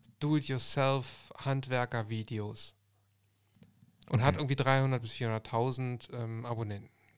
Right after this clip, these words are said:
Speaker 1: Das ist ja nicht so wenig.
Speaker 2: Ja.
Speaker 1: Und, äh, hat dann irgendwie so ein Projekt noch gegründet, das Klimansland. Das ist irgendwie so ein, ich stell mir das wie so einen riesengroßen Abenteuerspielplatz slash Bauernhof vor, wo,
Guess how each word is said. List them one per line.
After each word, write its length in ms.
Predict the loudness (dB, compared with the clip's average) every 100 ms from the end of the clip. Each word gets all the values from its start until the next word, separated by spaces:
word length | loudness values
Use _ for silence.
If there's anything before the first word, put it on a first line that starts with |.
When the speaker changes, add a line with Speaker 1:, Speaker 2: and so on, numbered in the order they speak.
| -20 -16 -10
Speaker 1:
Das 120 | -6
ist 140 | -4
ja 200 | -4 -4 -6
nicht 220 | -8 -6
so 140 | -6
wenig. 380 | -6 -8 -10 -10 -4
Speaker 2:
Ja. 120 | -4 -2
Speaker 1:
Und, 240 | 0 0 -2
äh, 80 | -10 -14 _
hat 220 | -6 -4 -2
dann 120 | -2
irgendwie 180 | -2 -4
so 80 |
ein 100 | -8
Projekt 520 | -4 0 0 0 -10 -2
noch 320 | -2 -2 -14
gegründet, 640 | -6 0 2 4 2 -2
das 140 | -12 -6
Klimansland. 800 | 0 2 2 0 0 0 -2 -8 _ _ _ -6
Das 200 | -4 0
ist 180 | 0 0
irgendwie 240 | -2 -6
so 100 | -6
ein, 200 | -6 -8 -14 _ -20 -20 -20 _ _
ich 120 | -12 -4
stell 180 | 0 2
mir 100 | 0
das 180 | -2
wie 60 | -4
so 120 | -2
einen 180 | -2 -4
riesengroßen 960 | -4 -2 -2 -4 -2 -2 -2 -2 -4 -8 _ -20 -20 _ _
Abenteuerspielplatz 1300 | -2 0 0 0 0 0 -2 -4 -2 -2 -2 -2 -2
slash 380 | 2 2 2 2
Bauernhof 580 | 2 4 4 4 0 -2
vor, 420 | -2 0 0 -2 -6 -16 -20 -20 -20 -20 -18 -12
wo, 320 | -6 -6